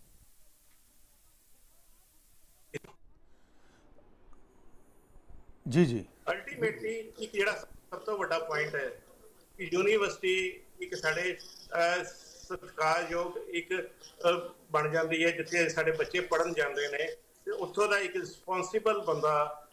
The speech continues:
Speaker 2: ਇਹ ਚੀਜ਼ਾਂ ਸਮਝਦਾ ਵੀ ਹੈ
Speaker 1: ਹੂੰ।
Speaker 2: ਤੇ ਫਿਰ ਵੀ ਇੰਨੇ ਹਾਈ ਲੈਵਲ ਦੇ ਉੱਤੇ ਕਿਤਾਬਾਂ ਨੂੰ ਚੁੱਕ ਕੇ ਏਦਾਂ ਸੁੱਟ ਦਿੱਤਾ ਗਿਆ, ਜਾਂ ਤੇ ਉਹਨੂੰ ਤਰੀਕੇ ਦੇ ਨਾਲ, ਅਹ, ਉਹਨਾਂ ਦਾ ਸਸ-,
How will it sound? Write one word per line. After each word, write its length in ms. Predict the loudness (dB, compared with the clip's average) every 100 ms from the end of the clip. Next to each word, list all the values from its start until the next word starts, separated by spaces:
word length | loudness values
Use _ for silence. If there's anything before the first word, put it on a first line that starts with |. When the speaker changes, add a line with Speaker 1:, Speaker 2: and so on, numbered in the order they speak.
| -8
Speaker 2:
ਇਹ 160 | 0 0
ਚੀਜ਼ਾਂ 460 | 2 0 2 2 0 -10 -20 _ _ -20
ਸਮਝਦਾ 520 | -2 2 2 4 2
ਵੀ 240 | 2 0
ਹੈ 260 | 0 0 -4 -6 0
Speaker 1:
ਹੂੰ। 120 | 2
Speaker 2:
ਤੇ 60 |
ਫਿਰ 300 | 2 4 2
ਵੀ 120 | 2 2
ਇੰਨੇ 540 | 0 2 2 2 2 2
ਹਾਈ 200 | 0 2
ਲੈਵਲ 320 | 2 0 -2
ਦੇ 80 | -4
ਉੱਤੇ 180 | -4
ਕਿਤਾਬਾਂ 480 | -6 -2 0 2 2
ਨੂੰ 220 | 0 -8 -12 -20 -16 -6
ਚੁੱਕ 180 | -6 -2
ਕੇ 140 | 2
ਏਦਾਂ 300 | 2 2 0
ਸੁੱਟ 300 | 0 -4 0
ਦਿੱਤਾ 280 | 0 2 0
ਗਿਆ, 440 | 2 2 2 -4 -14 -20 -20 -20 -14 0
ਜਾਂ 160 | 2 4
ਤੇ 120 | 0
ਉਹਨੂੰ 280 | 0 0 0
ਤਰੀਕੇ 460 | 0 -2 0 0
ਦੇ 120 | 2 2
ਨਾਲ, 460 | 2 2 0 -8 -18 -20 -2
ਅਹ, 60 |
ਉਹਨਾਂ 320 | 2 4 4 4
ਦਾ 120 | 2
ਸਸ-, 400 | -2 -8 -10